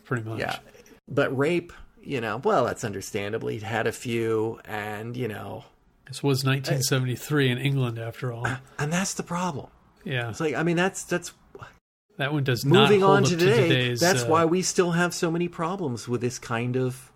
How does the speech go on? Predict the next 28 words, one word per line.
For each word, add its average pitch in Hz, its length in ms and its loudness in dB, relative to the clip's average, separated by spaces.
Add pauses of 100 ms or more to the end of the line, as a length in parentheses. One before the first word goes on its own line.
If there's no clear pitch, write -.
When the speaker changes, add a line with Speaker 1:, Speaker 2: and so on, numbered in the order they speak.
(180)
Speaker 2:
thing, 247 300 -2
is 120 180 -2
that 120 380 -2
for 131 300 -4
so 165 320 0
long, 143 760 -2 (640)
it, - 60 -10 (120)
it, 175 220 -6
it's 175 340 -8
not 160 320 -4
been 147 180 -4
treated 170 460 -6
as, 127 360 -4 (120)
as 120 480 -6 (480)
the 143 220 0 (540)
violent 151 580 -2
assault 170 680 -2 (420)
Speaker 1:
Yeah. 147 360 2 (520)
Speaker 2:
that 170 180 0
it, 131 40 4
I 131 80 4
mean, 135 80 4
Speaker 1:
Violation, 135 360 2
yeah. 127 320 -2
Speaker 2:
I 180 140 2
think, 208 460 0 (120)
I 151 100 0
think, 147 280 -4